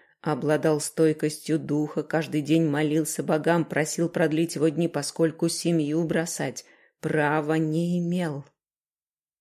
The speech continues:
Однажды к ним пожаловал Судемир с сыном.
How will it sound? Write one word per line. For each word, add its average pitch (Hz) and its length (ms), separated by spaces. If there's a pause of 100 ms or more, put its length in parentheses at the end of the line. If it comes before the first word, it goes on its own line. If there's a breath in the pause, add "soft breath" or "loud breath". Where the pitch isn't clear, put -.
(560)
Однажды 175 840 (280)
к - 80
ним 190 200
пожаловал 185 540
Судемир 202 640
с - 80
сыном. 143 580